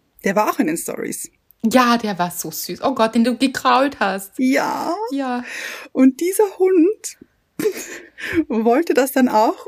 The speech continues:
Speaker 1: und hat dann, kein Spaß, auch ein Kaffeepad genommen und es Mister Right gebracht.
Speaker 2: Nein.
Speaker 1: Ja.
Speaker 2: Da habt ihr wieder einen Eindruck dort hinterlassen. Also die können
Speaker 1: Wahnsinn.
Speaker 2: alle nicht mehr ohne euch leben, hab ich das Gefühl.
Speaker 1: Nein, ich glaube nicht. Ich glaube, wir müssen sofort wieder hin.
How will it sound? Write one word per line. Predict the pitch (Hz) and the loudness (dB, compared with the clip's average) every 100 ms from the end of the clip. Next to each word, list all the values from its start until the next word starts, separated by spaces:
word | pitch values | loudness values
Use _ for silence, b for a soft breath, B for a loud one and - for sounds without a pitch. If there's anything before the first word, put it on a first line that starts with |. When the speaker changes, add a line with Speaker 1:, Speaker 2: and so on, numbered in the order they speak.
| - | 2
Speaker 1:
und | 254 247 | 4 4
hat | 247 294 | 0 -2
dann, | - 220 262 - _ - | 2 4 4 0 _ -12
kein | - 311 392 | -2 -2 -2
Spaß, | - 302 214 220 - _ _ - | -2 0 0 -2 -10 _ _ 0
auch | 262 403 | 0 2
ein | - 247 | 2 2
Kaffeepad | 240 226 226 220 220 | 0 0 -2 0 -2
genommen | - 226 220 262 | 2 2 4 4
und | 269 247 | 2 2
es | 254 | 4
Mister | 262 269 240 | 4 4 2
Right | 202 202 202 294 - | 2 4 0 -2 -2
gebracht. | 220 - 123 180 - | -4 -2 -4 -4 -10
Speaker 2:
Nein. | 170 156 143 131 147 202 190 190 175 143 | -10 -10 -12 -8 -2 0 2 2 0 -2
Speaker 1:
Ja. | 220 196 196 - b b b b b | -2 0 0 -6 b b b b b
Speaker 2:
Da | - - - | -12 -10 -10
habt | - | -10
ihr | 220 | -10
wieder | 196 202 | -6 -4
einen | 208 - | -4 -2
Eindruck | 233 302 - 277 | 2 2 2 0
dort | 254 247 | 0 2
hinterlassen. | 240 247 214 233 - | 2 4 4 2 -2
Also | - 202 220 | -2 0 0
die | 202 | 0
können | 214 226 | -2 0
Speaker 1:
Wahnsinn. | 233 | 2
Speaker 2:
alle | 214 262 | 2 2
nicht | 294 269 | 2 0
mehr | |
ohne | 247 294 | 2 4
euch | 302 - | 4 0
leben, | 330 311 185 | -2 0 0
hab | |
ich | 175 | -2
das | 190 | -10
Gefühl. | - - | -10 0
Speaker 1:
Nein, | 226 233 | 2 2
ich | 247 | 2
glaube | 226 226 | -2 -4
nicht. | 233 226 | -6 -6
Ich | 233 | -4
glaube, | 226 | 0
wir | 240 | 0
müssen | 247 247 | 0 -4
sofort | 226 - - 240 - | -8 -12 -8 -8 -2
wieder | 226 | -4
hin. | 220 202 | -2 -6